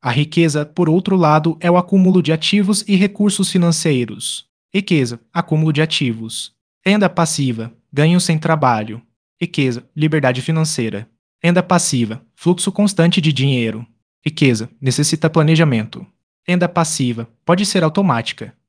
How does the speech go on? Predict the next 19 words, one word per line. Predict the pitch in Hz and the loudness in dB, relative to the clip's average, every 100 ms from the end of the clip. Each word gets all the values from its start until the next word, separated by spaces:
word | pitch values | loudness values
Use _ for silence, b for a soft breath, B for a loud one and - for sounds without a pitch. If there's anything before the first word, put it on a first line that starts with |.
| _ _ | _ _
Entender | 175 175 190 151 | -2 2 4 6
essa | 147 143 151 | 4 2 0
diferença | 160 190 170 170 | 0 2 2 2
é | |
crucial. | 180 123 - 135 110 - - _ _ _ | 0 -2 0 0 0 -2 -10 _ _ _
Você | 139 160 | -6 -2
pode | 196 202 | 0 0
ter | 196 214 | 0 0
renda | 156 165 180 | 0 0 0
passiva, | 185 180 165 123 101 - _ | -2 -2 -2 -4 -6 -14 _
mas | 135 143 | -6 -4
se | - | -2
não | 180 214 | 0 0
tiver | 175 175 | 2 2
riqueza, | 185 196 170 139 123 - _ | 2 0 0 -2 -4 -10 _
pode | 170 185 | 0 0
acabar | 196 185 156 160 | 0 -2 -2 0
gastando | 165 175 180 180 | 0 -2 -2 -2
tudo. | 185 160 127 - - | -2 -4 -4 -6 -16